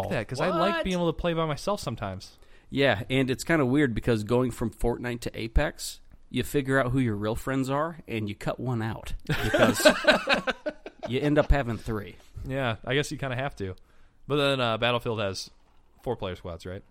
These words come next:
Speaker 3: Yes, Battlefield kinda takes the same format, but it's either one player or four. It's not trios
Speaker 1: That's
Speaker 3: at
Speaker 1: cool.
Speaker 3: all.
Speaker 1: And I s-, I saw some gameplay, too, from Battlefield where, um, there's, like, cool unlockables like tanks and, are there airplanes and shit, too, or?
Speaker 3: Well, in the, uh,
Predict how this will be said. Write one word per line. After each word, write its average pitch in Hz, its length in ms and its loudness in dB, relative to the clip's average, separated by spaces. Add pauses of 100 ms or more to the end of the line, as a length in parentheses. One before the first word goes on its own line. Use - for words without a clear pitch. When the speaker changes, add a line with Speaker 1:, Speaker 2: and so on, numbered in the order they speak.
(140)
Speaker 3:
Yes, 127 360 -2
Battlefield 151 520 2
kinda 165 220 -2
takes 160 180 -4
the 143 60 -6
same 139 260 -2
format, 151 480 0 (260)
but 113 460 -2
it's - 500 -2 (200)
either 120 220 2
one 135 260 2
player 147 440 0
or 107 200 0
four. 95 360 -8 (360)
It's - 280 -10
not 123 200 -2
trios 92 380 -6
Speaker 1:
That's 104 120 -10
Speaker 3:
at - 60 -10
Speaker 1:
cool. 95 80 -4
Speaker 3:
all. 90 160 -8 (300)
Speaker 1:
And 139 80 2
I 214 40 2
s-, - 220 -6
I 180 80 -2
saw 220 160 -4
some 190 180 -6
gameplay, 110 380 -4
too, 131 140 -8
from 104 160 -8
Battlefield 98 440 -6
where, 95 240 -4
um, 90 300 -8
there's, 107 160 -8
like, 107 160 -4
cool 123 280 -6
unlockables 107 440 -8
like 90 180 -8
tanks 110 500 -8
and, 92 320 -8 (340)
are 113 60 -8
there 131 140 -4
airplanes 180 380 -8
and 180 100 -10
shit, - 160 -12
too, 190 240 -6
or? 95 220 -6 (720)
Speaker 3:
Well, 143 240 6
in 143 240 4
the, 139 200 6
uh, 104 320 4